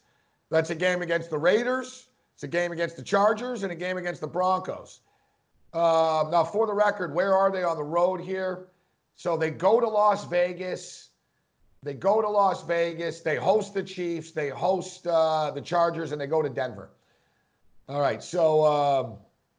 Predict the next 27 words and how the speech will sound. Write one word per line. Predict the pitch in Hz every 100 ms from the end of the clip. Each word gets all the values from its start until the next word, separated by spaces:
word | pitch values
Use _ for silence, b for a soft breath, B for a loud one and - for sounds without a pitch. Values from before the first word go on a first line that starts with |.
| _ _ _ - - - _ _ _ _ -
yeah, | 160 123
they | 139
go | 151 180
to | 160
Denver. | 151 143 117 95 - b b b
And | 165 165
they | 165
also | 175 233 247 226 214
play | - 185 190 175 151 143 - _ _ _
against | 151 151 175 180
the | 170 156
N | 175
F | 170 -
C | 170 139
North, | 123 143 202 160 - - _ _ _ _ _ _
which | - 175 185
is | 180
a |
pretty | 185 226
tough | 202 196 190
division | 175 170 151 147
too, | 196 208
Cam. | 196 147 107
Vikings, | 101 185 185 185 180 143
Packers, | 170 165 170 170 170 165 -
Bears, | 160 165 165 160 156 - - _ _ _
Lions, | 131 151 180 175 135 131 -